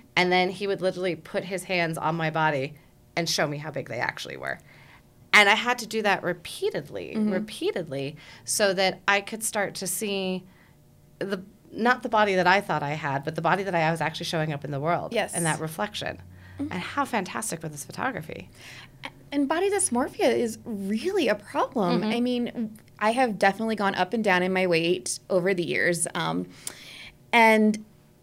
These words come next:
Speaker 2: at my heaviest, I started losing weight again,
Speaker 1: Mm-hmm.
Speaker 2: um, about five years ago. I was at two ten, I think, and I started coming back down. And one of the things I said to my fa-, therapist was, "I don't see a difference. I
Speaker 1: Mm-hmm.
Speaker 2: look in the mirror. I was a, I had gotten down to, like,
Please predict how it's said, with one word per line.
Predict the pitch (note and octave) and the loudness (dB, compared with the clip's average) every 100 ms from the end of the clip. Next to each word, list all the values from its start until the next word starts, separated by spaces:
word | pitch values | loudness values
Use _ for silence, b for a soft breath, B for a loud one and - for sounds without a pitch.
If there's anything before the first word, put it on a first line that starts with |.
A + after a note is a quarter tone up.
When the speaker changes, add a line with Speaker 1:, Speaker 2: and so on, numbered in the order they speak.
| _ _ - | _ _ 4
Speaker 2:
at | G#3 | 6
my | F#3+ G3 | 8 6
heaviest, | - D4+ B3 G#3+ F#3 F#3+ - - | 6 4 6 8 8 6 -2 2
I | G3 F3+ F3+ | 6 6 6
started | - F3+ E3+ E3+ F3 F3+ | 4 6 8 6 6 0
losing | F3 E3 G3 | -2 2 2
weight | D#3 D3+ | 4 4
again, | D3+ D3 D#3+ D#3 | 4 6 4 2
Speaker 1:
Mm-hmm. | E3 | 2
Speaker 2:
um, | D#3+ D#3+ | 2 0
about | D#3+ E3 - | 2 0 2
five | E3+ E3 | 4 4
years | D#3+ D#3+ | 4 2
ago. | D#3+ D3+ D3 - B B - | 2 4 2 0 B B 4
I | F3 | 6
was | D#3+ | 6
at | D#3+ - - - | 4 2 -6 -4
two | - F3 - - | -2 -4 -6 -10
ten, | - - E3 D#3 | -10 -4 -2 -2
I | D#3+ | -4
think, | D#3+ - - | -10 -12 -10
and | |
I | - | -10
started | - - - | -8 -8 -8
coming | F3 E3 | -6 -2
back | - D#3 | -2 -4
down. | - - - B B B B - | -10 -12 -16 B B B B 2
And | B3 A#3 A3 G#3 | 4 6 2 0
one | B3+ B3+ | 2 2
of | A#3+ | 2
the | |
things | C#4 B3+ | 2 2
I | |
said | A#3+ B3 | 2 0
to | A#3+ | -2
my | G#3+ G#3+ | -4 -2
fa-, | C#4 F4+ F4+ | 2 2 2
therapist | E4 G#4+ A#3+ A3+ | -2 0 -2 -2
was, | G3 - | -4 -4
"I | A#3 | -6
don't | C#4 C4 | -4 -4
see | - A3 | -6 -6
a | |
difference. | F#3 B3+ - - - - - | -6 -8 -12 -14 -14 -14 -8
I | |
Speaker 1:
Mm-hmm. | G#3+ F3 F#3 | 0 2 4
Speaker 2:
look | A3+ A#3+ | 2 0
in | C#4+ C#4+ | 2 2
the | |
mirror. | C4 G3+ F#3 G#3 | 4 4 4 4
I | F#3+ G3 | 4 2
was | G3 | 2
a, | G#3 G3+ - - | 0 -2 -6 -2
I | G#3 | 0
had | G3+ G3+ | 0 0
gotten | A3 B3 | -2 0
down | A#3 A3+ | 0 -2
to, | A3+ | 0
like, | G#3+ G#3 | -2 -4